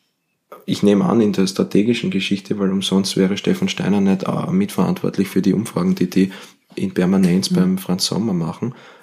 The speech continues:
Speaker 1: äh, die nie veröffentlicht werden,
Speaker 2: Mhm.
Speaker 1: aber die, die testen schon auch im großen Stil auch Stimmungen ab.
Speaker 2: Mhm. Also
Speaker 1: Und
Speaker 2: konkrete Fragen hast
Speaker 1: konk-,
Speaker 2: du auch
Speaker 1: genau,
Speaker 2: gestellt, ne?
Speaker 1: also relativ
Speaker 2: Ja.
Speaker 1: konkrete, konkrete Fragen werden da, werden
Speaker 2: Ja.
Speaker 1: da auch, ja, abgefragt. Ähm,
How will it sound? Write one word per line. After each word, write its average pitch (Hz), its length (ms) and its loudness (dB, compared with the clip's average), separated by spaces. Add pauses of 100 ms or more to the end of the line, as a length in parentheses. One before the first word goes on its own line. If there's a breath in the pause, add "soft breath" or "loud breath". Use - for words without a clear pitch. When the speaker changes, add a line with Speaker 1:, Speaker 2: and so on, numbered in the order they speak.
(120)
Speaker 1:
äh, 90 280 -4
die 98 80 -2
nie 95 140 0
veröffentlicht 98 600 -2
werden, 101 340 0
Speaker 2:
Mhm. - 80 -2
Speaker 1:
aber 95 340 2
die, - 420 -6 (440)
die 98 160 0
testen 104 400 0
schon 98 320 0
auch 104 240 0
im 101 100 -2
großen - 320 -6
Stil 104 320 0
auch 95 140 0
Stimmungen 98 500 -6
ab. 95 320 -2
Speaker 2:
Mhm. 196 240 -2 (100)
Also 175 180 0
Speaker 1:
Und 180 40 -4
Speaker 2:
konkrete 175 380 2
Fragen 160 400 -2
hast 160 160 -2
Speaker 1:
konk-, - 40 -8
Speaker 2:
du 156 100 -2
auch - 40 -8
Speaker 1:
genau, 107 300 2
Speaker 2:
gestellt, 180 180 0
ne? - 60 2
Speaker 1:
also 98 80 2
relativ 98 280 -2
Speaker 2:
Ja. 180 60 -2
Speaker 1:
konkrete, 98 460 2
konkrete 98 420 -4
Fragen 101 380 -2
werden 90 160 0
da, 90 200 0
werden 92 160 2
Speaker 2:
Ja. 90 60 2
Speaker 1:
da 90 100 2
auch, - 100 -6 (140)
ja, - 180 -8
abgefragt. - 800 -4 (580 loud breath)
Ähm, 95 760 -4